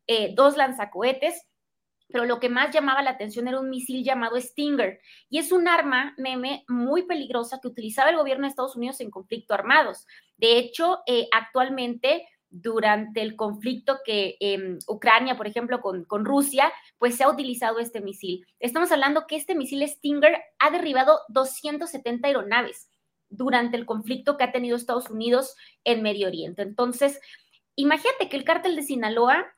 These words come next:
quería trece de estos, de destrucción como esta. Entonces, em, envía a estas personas a Estados Unidos, Meme.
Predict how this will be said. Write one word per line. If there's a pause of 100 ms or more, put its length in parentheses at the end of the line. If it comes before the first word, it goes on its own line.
quería (240)
trece (140)
de
estos,
de
destrucción
como
esta. (540)
Entonces,
em, (120)
envía
a
estas
personas
a
Estados
Unidos,
Meme.